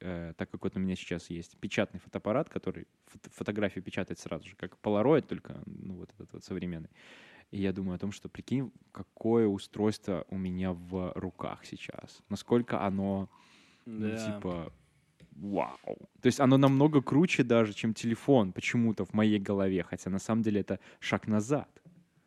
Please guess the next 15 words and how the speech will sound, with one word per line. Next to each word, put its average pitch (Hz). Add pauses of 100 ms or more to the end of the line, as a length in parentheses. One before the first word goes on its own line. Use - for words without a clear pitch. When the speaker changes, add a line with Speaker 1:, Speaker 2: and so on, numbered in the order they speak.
(460)
Speaker 1:
Но 98
Speaker 2:
Да. -
Speaker 1:
сколько 107
там 98
всяких 95
этих -
элементов 92 (100)
внутри, 98 (640)
какая-то -
идея, 92 (220)
ну, 87 (120)
в 92
общем, 95
что-то 101
такое 98